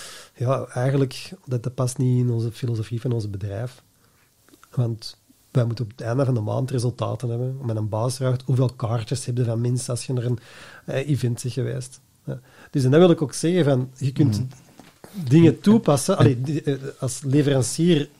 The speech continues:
Speaker 1: eh, zaken aanreiken, maar als dat niet past in een grotere structuur, dan is dat eigenlijk vergeefse moeite voor iedereen. Ja.
Speaker 2: Ja,
Speaker 1: Dat is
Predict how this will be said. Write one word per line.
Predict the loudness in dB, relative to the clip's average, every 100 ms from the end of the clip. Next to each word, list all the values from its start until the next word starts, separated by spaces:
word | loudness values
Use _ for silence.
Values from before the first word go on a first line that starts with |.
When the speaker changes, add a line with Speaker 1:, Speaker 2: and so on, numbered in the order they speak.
| _ -12
Speaker 1:
eh, | -4 2 2 0 -4 -20 -20 -20 _ -10
zaken | 0 2 2 0
aanreiken, | 2 4 4 2 0 2 0
maar | 2
als | 2
dat | 2
niet | 0
past | 0 -2 -2 0
in |
een | 0
grotere | 0 0 -2 -2 -6
structuur, | -6 -10 -6 -2 0 0
dan | 0
is | 0
dat | 0
eigenlijk | -2 -4 -8 -20 -20 -20 _ -20 _
vergeefse | -8 -2 0 0 0
moeite | 0 0 -2
voor | -6 -8
iedereen. | -2 -2 0 -2 -4 -8 -14 _ _ -14
Ja. | -6
Speaker 2:
Ja, | 0 0
Speaker 1:
Dat |
is | -2